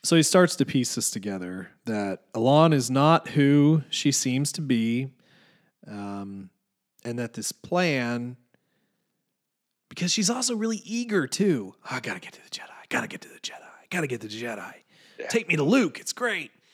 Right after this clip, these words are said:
Speaker 1: And, and good old Han figures this out, that this is, this is a trap. And even, even Luke was leery about this when he heard about it from New Republic intelligence.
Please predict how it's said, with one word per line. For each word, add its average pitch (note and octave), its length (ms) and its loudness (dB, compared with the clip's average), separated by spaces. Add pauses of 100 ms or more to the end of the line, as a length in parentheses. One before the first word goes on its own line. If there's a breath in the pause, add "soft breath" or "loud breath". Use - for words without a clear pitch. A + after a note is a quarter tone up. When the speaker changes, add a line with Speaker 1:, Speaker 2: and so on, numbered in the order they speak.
(1600 soft breath)
Speaker 1:
And, C#3 380 -2
and A#2+ 160 -12
good D#3+ 140 2
old F#3+ 220 4
Han F3 280 0
figures C3 400 0
this A2+ 180 -2
out, A2+ 340 -2
that G#2 220 -8
this A#2 200 -4
is, D3 180 -4
this A#2 220 -6
is C#3 100 -6
a E3 60 -4
trap. D#3 440 -4
And G#3 140 0
even, B3+ 380 0 (180)
even A#3 840 0
Luke C#3 360 0
was A2 180 -4
leery G2 360 -6
about F2+ 280 -10
this F#2+ 200 -8
when F#2+ 100 -14
he F#2 60 -16
heard F3+ 180 -12
about - 260 -18
it - 120 -20
from C3 120 -4
New A2+ 140 -6
Republic F#2 400 -12
intelligence. F#2 800 -12